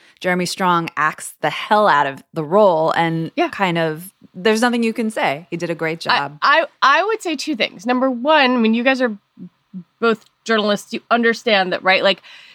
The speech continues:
Speaker 2: Michael Schulman gets these amazing quotes that probably in the interview process, Brian Cox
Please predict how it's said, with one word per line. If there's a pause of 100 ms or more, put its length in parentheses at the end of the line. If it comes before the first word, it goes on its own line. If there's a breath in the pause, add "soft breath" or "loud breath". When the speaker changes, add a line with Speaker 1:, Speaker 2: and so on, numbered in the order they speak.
(160 loud breath)
Speaker 2:
Michael
Schulman
gets
these
amazing
quotes
that
probably
in
the
interview
process,
Brian
Cox